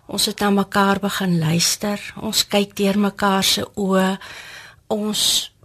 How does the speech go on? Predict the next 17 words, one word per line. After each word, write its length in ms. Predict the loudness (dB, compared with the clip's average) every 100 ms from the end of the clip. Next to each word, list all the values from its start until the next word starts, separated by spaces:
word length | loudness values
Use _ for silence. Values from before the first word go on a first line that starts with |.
| -2
praat 520 | 4 8 8 4 0
oor 240 | 0 0
gemeenskaplike 1120 | 0 -2 -2 0 0 -2 -2 -4 -4 -6 -6 -8
geloofskwessies. 1900 | -6 -4 -2 2 4 4 2 0 -2 -10 _ 0 2 4 2 -2 -2 -4 -8 -14 -20 -20 -20 -20 -18 -10
Ons 280 | -2 -2
praat 460 | -2 2 4 4 2
oor 140 | 0
wat 240 | 2 0 0
in 120 | 2
hulle 260 | 4 4 2
gemeenskappe 800 | 2 2 2 0 -2 -4 -4 -6
gebeur, 480 | -6 -4 -2 -2 0
wat 220 | -4 -2
in 160 | -4
ons 280 | -2 0 0
gemeenskappe 760 | 0 0 0 0 -4 -6 -6 -6
gebeur. 600 | -8 -8 -6 -4 -4